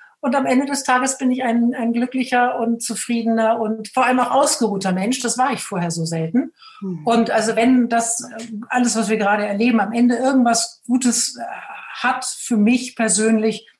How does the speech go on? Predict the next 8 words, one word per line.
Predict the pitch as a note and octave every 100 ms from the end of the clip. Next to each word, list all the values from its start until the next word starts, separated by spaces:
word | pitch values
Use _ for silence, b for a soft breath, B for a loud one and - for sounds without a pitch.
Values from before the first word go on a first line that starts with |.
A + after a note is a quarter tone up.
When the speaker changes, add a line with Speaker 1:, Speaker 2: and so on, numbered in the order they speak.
| b b b
Speaker 1:
dann | G#3+ G#3
dieses | G3 G3+ G3+ -
Entschleunigungsthema. | G#3+ - G#3+ G3+ G3 F3 - G3 F3 E3+
Also | E3+ F3+
daran | F#3+ G3 F#3+
werde | F#3+ F#3
ich | F3+
auch | F3+ F3 -